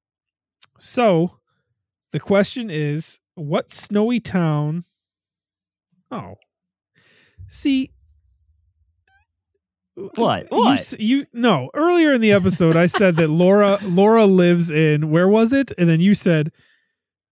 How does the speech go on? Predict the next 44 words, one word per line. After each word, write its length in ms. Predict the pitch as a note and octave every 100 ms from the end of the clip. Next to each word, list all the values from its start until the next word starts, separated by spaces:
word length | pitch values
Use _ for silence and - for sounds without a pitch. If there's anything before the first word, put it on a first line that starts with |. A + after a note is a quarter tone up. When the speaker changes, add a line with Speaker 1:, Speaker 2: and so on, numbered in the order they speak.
| -
Speaker 1:
Rose 380 | F#3 F#3 G#3+ -
Hill, 180 | F#3
Tennessee, 640 | F3+ F#3+ D3 C3+ C3 G#2 -
which 220 | - A3 B3+
is 200 | F#3+ -
not 460 | F#3 F3+ G#3 B3+ -
the 100 | G#3+
question 720 | G3 G3 F#3+ - E3 D3 D3+ -
that 180 | E3+ D#3+
I 200 | E3 D#3+
asked 420 | D#3 A#2 - -
you. 220 | G2 F#2+ - _ _ _ -
Th-, 140 | C#4 - D#4
this 240 | E4 -
is 300 | A3 E3+ F3+ -
different. 640 | - F#3+ C3+ C3+ C#3+ - -
Speaker 2:
How's 160 | - G4+
it 20 |
Speaker 1:
This 160 | A3 A#4+
is 120 | G3
Speaker 2:
different? 300 | F3+ D3+ G#2 B2+ _ _ _ _ _ _ _ -
Speaker 1:
what 220 | G#3 A#3
snowy 360 | - A3 G#3+
town 300 | G3+ F#3+ F#3+
does 200 | F3+ E3
Tony 320 | - F3+ F#3 E3+
land 260 | E3+ E3
in, 100 | D#3
in 100 | C#3+
Iron 300 | C#3 D#3 D#3
Man 180 | D3+ C#3
three 380 | C#3+ C#3 D3+ E3
is 120 | C3+
not 180 | D3 D3+
the 80 | D#3+
same 320 | - C#3+ C#3
as 260 | B2+ A#2+ -
where 320 | D#3+ D#3 D#3+
does 200 | D#3+ C#3+
Laura 360 | C#3 C#3+ D3 D3+
and 140 | C#3
the 60 | C3+
kids 320 | - C#3+ B2+
live? 320 | A2+ G2 G2